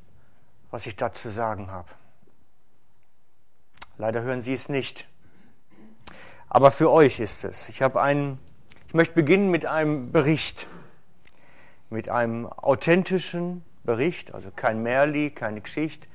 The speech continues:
wirklich eine authentische Geschichte aus der Zeit um neunzehnhundertvierzig.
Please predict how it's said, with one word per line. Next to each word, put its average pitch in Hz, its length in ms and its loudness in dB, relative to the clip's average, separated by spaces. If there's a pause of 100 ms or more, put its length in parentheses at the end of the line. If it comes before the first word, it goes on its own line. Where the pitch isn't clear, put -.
(440)
wirklich 139 280 -6
eine 139 120 -8
authentische 156 720 -2
Geschichte 165 640 0 (2250)
aus 127 320 -2
der 131 160 0
Zeit 143 400 4
um 156 320 4
neunzehnhundertvierzig. 135 1400 -2